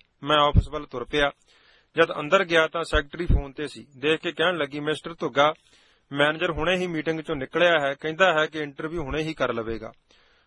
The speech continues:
ਮੈਂ ਉੱਥੋਂ ਹੀ ਇੰਟਰਵਿਊ ਲਈ ਅੰਦਰ ਚਲਾ ਗਿਆ। ਮੈਨੇਜਰ ਨੇ ਚੰਗੇ ਪੈਸਿਆਂ ਤੇ ਜੌਬ ਦੇ ਦਿੱਤੀ। ਉਸ ਸਮੇਂ ਦੁਪਹਿਰ ਦੋ ਵਜੇ ਦਾ ਸਮਾਂ ਸੀ। ਕਹਿਣ ਲੱਗਾ,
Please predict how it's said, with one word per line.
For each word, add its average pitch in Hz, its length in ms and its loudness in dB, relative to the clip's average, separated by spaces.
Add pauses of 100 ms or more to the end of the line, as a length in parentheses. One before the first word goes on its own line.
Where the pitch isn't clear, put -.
(140)
ਮੈਂ 170 140 6
ਉੱਥੋਂ 175 380 0
ਹੀ 190 120 -2
ਇੰਟਰਵਿਊ 165 420 -2
ਲਈ 165 160 0
ਅੰਦਰ 143 220 0
ਚਲਾ 156 260 4
ਗਿਆ। 160 220 -2 (520)
ਮੈਨੇਜਰ 156 380 0
ਨੇ 180 140 -2
ਚੰਗੇ 160 320 -2
ਪੈਸਿਆਂ 160 420 2
ਤੇ 156 140 -6
ਜੌਬ 139 380 2 (100)
ਦੇ 127 180 -4
ਦਿੱਤੀ। 117 320 -14 (100)
ਉਸ 165 200 0
ਸਮੇਂ 180 220 0
ਦੁਪਹਿਰ 160 320 2
ਦੋ 147 220 -6
ਵਜੇ 147 200 -2
ਦਾ 143 120 0
ਸਮਾਂ 113 260 -6
ਸੀ। - 160 -14
ਕਹਿਣ 165 320 2
ਲੱਗਾ, 151 300 0